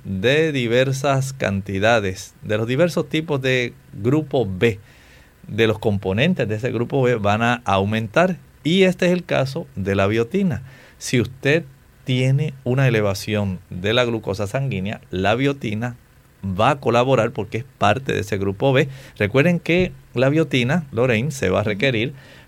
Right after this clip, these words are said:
para que pueda entrar la glu-, la glucosa y puedan procesarse diversas,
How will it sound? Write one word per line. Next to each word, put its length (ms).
para 260
que 240
pueda 400
entrar 540
la 920
glu-, 220
la 400
glucosa 680
y 120
puedan 440
procesarse 1200
diversas, 1000